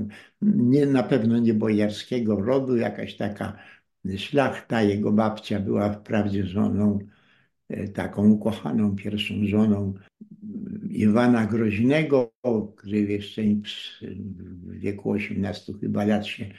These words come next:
z nią żenił. Ona mu umarła po dziesięciu latach mniej więcej,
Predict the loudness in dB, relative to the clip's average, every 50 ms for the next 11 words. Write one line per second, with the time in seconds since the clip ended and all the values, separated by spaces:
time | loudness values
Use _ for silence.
0 | -20 -20 -20 -16 _ -6 0 2 4 4 6 6 6 6 6 6 6 6 6 6
1 | 6 6 6 4 4 2 0 0 0 0 -2 -2 -4 -4 -2 -2 0 0 0 -2
2 | -2 -4 -4 -4 -4 -2 0 0 0 0 -2 -4 -6 -6 -2 -2 0 0 0 -2
3 | -4 -6 -6 -4 -2 -2 0 0 0 0 0 -2 -2 -4 -4 -4 -4 -4 -4 -4
4 | -4